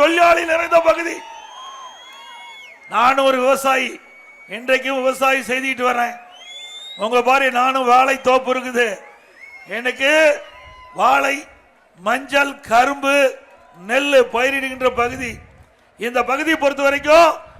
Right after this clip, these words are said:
வாழை அதிகமா பயிரிடுறாங்க, அடுத்து நெல்லு. ஆக இரண்டு பயிர் பிரதான பயிர்,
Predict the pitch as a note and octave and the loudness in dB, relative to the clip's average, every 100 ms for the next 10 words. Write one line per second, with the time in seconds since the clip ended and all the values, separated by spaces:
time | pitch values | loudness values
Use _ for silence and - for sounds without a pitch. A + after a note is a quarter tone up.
0 | - - F#3+ B3+ C4+ B3 C4 C4 B3 A#3 | -20 -4 0 2 2 0 -4 -4 -4 -4
1 | B3 A#3 A#3 A3+ G#3+ - - _ _ _ | -4 -2 -4 -2 -8 -8 -20 _ _ _
2 | G#3 A#3 A#3+ C4 A#3 G3+ A#3+ A#3+ A3 - | -4 -4 -4 -6 -6 -6 -4 -2 -4 -6
3 | - - _ _ _ - C#4+ C#4+ B3+ C#4 | -20 -20 _ _ _ -2 0 0 -2 -2
4 | D#4 D#4 D4 C4+ D4 D#4+ D#4 - _ - | 0 0 0 2 2 0 -2 -12 _ -6
5 | A#3+ C4+ C#4+ C4+ B3 C4+ E4 | -2 0 0 -2 -2 0 0